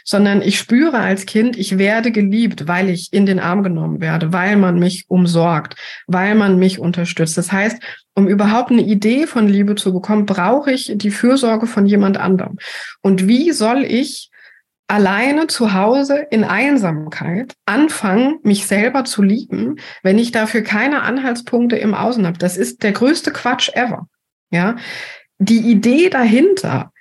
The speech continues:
dass es in mir etwas geben muss, und ich glaub, das meint der Mainstream auch damit, dass, ähm, ich mich öffne, dass ich mich vielleicht lieben lasse, dass ich das annehmen kann. Ich glaub, das meinen die auch damit. Das ist völlig in Ordnung. Aber ich kann mich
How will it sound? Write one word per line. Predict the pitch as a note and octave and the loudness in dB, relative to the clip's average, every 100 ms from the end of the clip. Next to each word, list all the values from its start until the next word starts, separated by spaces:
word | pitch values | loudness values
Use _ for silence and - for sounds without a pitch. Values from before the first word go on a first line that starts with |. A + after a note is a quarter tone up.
| - | -2
dass | G3 G3+ | 0 0
es | A3+ - | -2 0
in | G3+ G3+ | 4 6
mir | B3+ D4 | 6 4
etwas | G#3 G#3 G3+ - | 0 0 -2 0
geben | A3 B3+ A#3+ | 0 2 4
muss, | F#3 D#3 - | 2 0 -2
und | F3+ | -2
ich | F3 | 0
glaub, | G3 G3 - | -2 -2 0
das | F#3+ - - | -2 -2 0
meint | F3+ F3+ G3 B3 A#3+ - | 2 2 2 0 -2 -4
der | C#3+ | -2
Mainstream | D#3 E3 E3+ - D#3+ D3 | 2 2 2 0 -2 -2
auch | - D#3 | -2 -4
damit, | - D3+ D#3+ D#3+ - - - _ - | -2 -2 0 -2 -10 -18 -20 _ -8
dass, | - F#3 F#3+ | -2 -2 -2
ähm, | - F#3+ F#3+ | 0 2 2
ich | F#3+ G3 | 2 2
mich | F#3+ - | 2 2
öffne, | G#3+ - G#3 D3+ E3 | -2 0 0 0 -2
dass | - F3 | -4 -2
ich | F#3 F#3+ | -2 0
mich | F#3+ F#3+ | 2 2
vielleicht | F#3 F3 F3 | 2 2 0
lieben | F#3 G3 G#3 | 4 4 6
lasse, | F3+ F3+ G3 F#3+ | 4 2 -2 -2
dass | E3+ | -2
ich | - D#3+ | -4 -6
das | E3 | -4
annehmen | - E3+ F#3+ E3+ | 0 2 4 2
kann. | E3+ D#3 - - - | 0 -2 -4 -10 -14
Ich | |
glaub, | - F3+ F3+ | -6 -4 0
das | F#3+ | 2
meinen | E3+ E3 F#3 | 2 4 2
die | - | 0
auch | E3 | -4
damit. | - D3 D3 - - - | -4 -4 -6 -10 -20 -10
Das | F3+ F#3 | -4 -2
ist | |
völlig | - G3+ G#3 G3+ | 0 0 2 2
in | |
Ordnung. | - F#3+ F#3 D#3 - - - | 0 0 0 -2 -6 -12 -4
Aber | F3+ F3+ | -2 -2
ich | - | -2
kann | - G3 A#3+ A#3 | -2 0 2 4
mich | G3+ A#3+ - - | 4 2 -4 -14